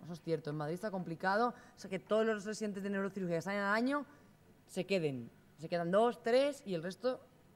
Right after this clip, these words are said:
tienen que desplazarse. Ay, bueno, os he dicho una cosa. La plaza de Toledo.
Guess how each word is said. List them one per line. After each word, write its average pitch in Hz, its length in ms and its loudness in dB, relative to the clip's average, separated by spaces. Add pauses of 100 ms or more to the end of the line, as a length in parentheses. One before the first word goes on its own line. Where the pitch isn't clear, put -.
tienen 202 180 -4
que 190 80 -6
desplazarse. 165 680 -4 (800)
Ay, 214 120 2
bueno, 240 180 6
os 233 60 -2
he 262 40 -4
dicho 269 120 -8
una 247 120 0
cosa. 196 260 -4 (280)
La 202 120 2
plaza 247 200 4
de 294 60 4
Toledo. 240 460 6